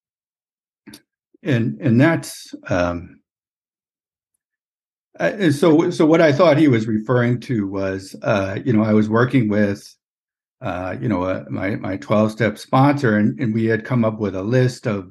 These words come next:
of people I owed amends to for various, you know, things, uh, in our practice, you know, this, this idea that, that we have done others harm and we take responsibility for that. And where it's appropriate, you know, we go and,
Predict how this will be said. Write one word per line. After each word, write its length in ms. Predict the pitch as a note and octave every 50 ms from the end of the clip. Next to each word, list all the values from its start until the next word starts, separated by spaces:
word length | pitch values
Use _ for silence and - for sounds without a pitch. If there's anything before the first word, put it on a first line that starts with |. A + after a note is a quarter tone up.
| - -
of 200 | B2 G#2+ - -
people 340 | - D3+ D3 C3 A2 G#2
I 180 | G#2 G#2+ G#2+ G#2+
owed 400 | G#2+ G#2+ G#2+ G#2 G2+ G#2 - - _ _ _ _ _ _
amends 480 | - F#2+ F#2+ G#2 A2 A2+ A2+ A2 - -
to 300 | - - G#2 G2 G2 F#2+ F#2+
for 160 | - G#2 G2
various, 580 | F#2 G#2 G#2+ G#2+ G#2+ G#2 G2+ F#2+ F#2+ - - _ _
you 140 | - D#3 A#2
know, 140 | G2 F2+ F2+
things, 600 | - _ - A#2+ G#2+ G#2+ G#2 G#2+ G2+ - - _ _ _ _ _ _ _ _ _ _ _ _ _
uh, 160 | - F#2 G#2 -
in 120 | B2+ A#2
our 200 | A#2 A#2+ A#2+ A2
practice, 720 | - - A2 G#2+ G#2 G2+ F#2+ - - A#2 G#2 F#2+ - - -
you 80 | A2+
know, 140 | G#2+ G2 F#2+
this, 380 | F#2 G2 G2 G2+ - - - - _
this 220 | A#2 G2 F#2 -
idea 440 | G2+ F#2+ F#2 F2+ G#2 G2+ F#2+ F#2+ F2+
that, 300 | F2+ F#2+ F#2 - - A2+
that 120 | G#2+ G2+
we 140 | G#2+ G2+ G2
have 100 | G2 F#2+
done 200 | F#2+ G#2 G2 F#2+
others 300 | F#2 F#2 F#2 F#2 F#2 -
harm 400 | - A2+ A2+ A#2 A2+ A2+ A2 G#2+
and 140 | G2 F#2+ F#2+
we 80 | F#2+ F#2+
take 240 | - - G#2+ G2+
responsibility 800 | - - - - - G#2 F#2 - B2+ G#2+ A2 C3 C#3 C3 B2+ A#2+
for 160 | A#2 - A2+
that. 300 | G#2 G2+ G2+ G2 G#2+ - - _ _ _ _ _ _ _ _ _ _
And 260 | - - G2+ G2 G2+ G#2+
where 280 | A#2+ A#2+ A#2+ A#2 A2+ A2
it's 140 | G#2+ -
appropriate, 720 | C3 C3 - D3 E3+ F#3 F3+ F3 D#3 C#3 C3+ C3+ C3+ C3 -
you 60 | B2
know, 160 | G#2+ G2+ F#2+
we 180 | G2 G2 G#2 G2+
go 380 | G2+ G2+ G2 G2+ G2+ G2 G2 - -
and, 500 | - A2 F#2+ F#2 F#2 F#2+ F#2+ F#2+ F#2 -